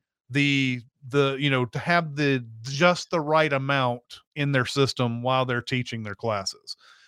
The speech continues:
Obviously, some go too far and some don't do it enough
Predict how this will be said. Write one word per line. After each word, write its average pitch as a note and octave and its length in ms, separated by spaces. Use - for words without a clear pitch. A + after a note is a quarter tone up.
Obviously, D#3 840
some D#3+ 380
go B2 240
too G3+ 200
far D#3+ 580
and A#2 140
some C#3+ 240
don't C3 240
do B2+ 180
it G#2+ 80
enough D3+ 460